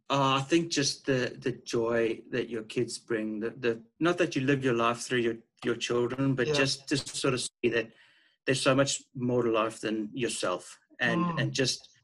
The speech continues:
Speaker 1: how, see how they develop, how their relationship with, uh, people develop, how their relationship with, with God develops. Just seeing the sort of legacy you live,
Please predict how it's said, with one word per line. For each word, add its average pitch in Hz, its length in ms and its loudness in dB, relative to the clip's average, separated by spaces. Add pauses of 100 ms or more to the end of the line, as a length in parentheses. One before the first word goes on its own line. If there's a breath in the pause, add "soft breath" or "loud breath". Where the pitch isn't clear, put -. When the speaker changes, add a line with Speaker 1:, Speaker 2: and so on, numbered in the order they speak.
(300)
Speaker 1:
how, 120 760 0
see 156 240 4
how 120 440 0 (180)
they 123 160 4
develop, 110 500 0
how 117 160 2
their 117 220 2
relationship 113 680 -4 (520)
with, 120 420 -2 (160)
uh, 110 200 2
people 151 360 2
develop, 185 320 2
how 143 140 0
their 139 160 2
relationship 131 560 -2
with, - 160 -4 (120)
with 113 200 -2
God 127 280 -4
develops. - 520 -6 (100)
Just - 420 -4
seeing 170 240 4
the 135 60 2
sort 135 220 0
of 120 60 0
legacy 127 440 -2
you 120 200 0
live, 117 300 -4